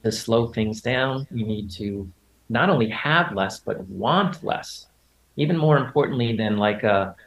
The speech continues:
a legislative action to say, "Well, we need to consume less." I think that's fine. More importantly, we just need to want less. We don't need more. We're not interested in more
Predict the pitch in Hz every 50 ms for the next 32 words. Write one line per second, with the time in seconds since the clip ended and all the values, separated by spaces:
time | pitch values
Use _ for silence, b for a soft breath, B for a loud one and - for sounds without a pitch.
0 | B B B - 113 110 117 117 113 113 117 120 113 - - 120 117 107 104 104
1 | - - 104 104 107 113 - - - 98 98 101 104 98 95 - 110 104 101 104
2 | 104 98 98 104 107 104 104 104 104 - - 117 113 - 98 95 95 - 110 104
3 | 101 98 98 95 101 117 - - - - - 110 104 - 113 110 110 110 107 -
4 | - - - 95 - 98 95 95 - - _ _ _ - 156 165 156 156 156 208
5 | 196 - 151 139 127 123 123 - _ _ _ - 170 170 190 196 190 - 185 180
6 | 175 175 - 143 127 127 147 214 - - - - - - - - - - - -
7 | - - - - _ _ _ _ _ _ _ - 180 196 214 202 - 185 185 190
8 | 208 226 254 277 254 - - 95 90 - - - - - - 147 160 175 185 185
9 | 185 202 220 226 - 226 175 151 - - 104 104 95 92 92 92 95 143 185 190